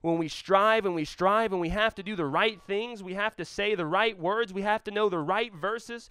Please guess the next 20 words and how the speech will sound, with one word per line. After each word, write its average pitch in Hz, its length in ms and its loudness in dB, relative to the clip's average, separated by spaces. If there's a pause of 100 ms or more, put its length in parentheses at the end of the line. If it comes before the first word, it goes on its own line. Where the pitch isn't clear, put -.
(120)
we 185 120 0
have 220 240 2
to 208 80 -2
be 220 260 -2 (180)
in 180 100 2
the 165 120 6
right 214 380 2
places, 240 760 -6 (480)
and 175 320 0 (580)
they 208 140 4
get 208 160 4
burnt 220 280 4
out. 233 320 2 (2750)
And 160 160 0
there's 208 140 4
no 233 160 2
fruit, - 600 -6
and 196 140 0
they're 202 80 6
frustrated. 180 800 0